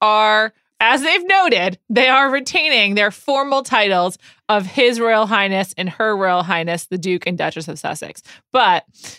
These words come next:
the ro-, uh, this, I'll just read from their website. "As agreed and set out in January twenty twenty,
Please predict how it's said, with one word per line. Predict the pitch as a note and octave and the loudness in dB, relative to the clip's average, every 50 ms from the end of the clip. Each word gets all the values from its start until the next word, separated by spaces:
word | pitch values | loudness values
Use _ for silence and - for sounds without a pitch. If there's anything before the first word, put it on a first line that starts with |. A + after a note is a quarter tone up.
| _ _ - | _ _ -4
the | G3 A#3 | -2 -2
ro-, | A3+ B3 C4+ B3+ - | 0 2 2 2 2
uh, | - C4 - | 0 -2 0
this, | - D#4 C4+ - - | 0 -2 -2 -2 -2
I'll | - E4 | -2 0
just | F4+ G4 F#4 | 0 0 0
read | D#4 D#4 E4 C#4 | 0 0 0 0
from | D#4+ D4 | 0 0
their | E4+ C#4 | 2 2
website. | C4 C#4+ F#4 - - F3 D#3 - - | 2 2 0 -2 -2 -4 -4 -4 -2
"As | - - D4 D4 | 0 0 0 0
agreed | D4+ A#3+ A3+ C#4+ D#4 E4 F4+ | 0 -2 0 0 0 0 0
and | F4 F4 | -2 -4
set | - - C#4 B3+ | -2 0 2 2
out | C4 C4+ C4 - | 2 2 2 0
in | A#3+ | 0
January | A3+ B3 A#3 A#3+ B3+ C4+ B3+ A#3+ A3+ A3 | 0 0 0 0 0 0 0 0 0 -2
twenty | - - A#3 A3+ A#3 | -2 -4 -4 -4 -4
twenty, | - - D#4+ D4+ A3+ G3+ F#3+ | -2 -4 -2 -2 -2 -4 -4